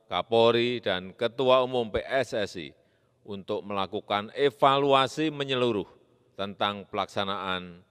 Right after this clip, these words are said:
pertandingan sepak bola dan juga prosedur pengamanan penyelenggaraannya. Khusus kepada Kapolri,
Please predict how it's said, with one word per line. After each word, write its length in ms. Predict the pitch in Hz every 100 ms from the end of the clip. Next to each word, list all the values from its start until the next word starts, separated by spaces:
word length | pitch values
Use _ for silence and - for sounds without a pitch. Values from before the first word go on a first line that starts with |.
| -
pertandingan 640 | 92 - 95 90 90 87
sepak 240 | 90 85 82
bola 400 | 92 85 80 80 _ _ _
dan 240 | 107 101 101
juga 480 | - 120 135 123 - -
prosedur 680 | 113 117 135 127 123 90 - _ _ _
pengamanan 800 | 95 98 95 92 90 87 85 85 _
penyelenggaraannya. 880 | - 101 98 87 87 87 76 71 - _ _ _ _ _ _ _ _ _ _ _ _
Khusus 680 | - 101 127 123 135 - -
kepada 380 | - 98 98 101
Kapolri, 840 | 104 101 110 110 117 117 117 117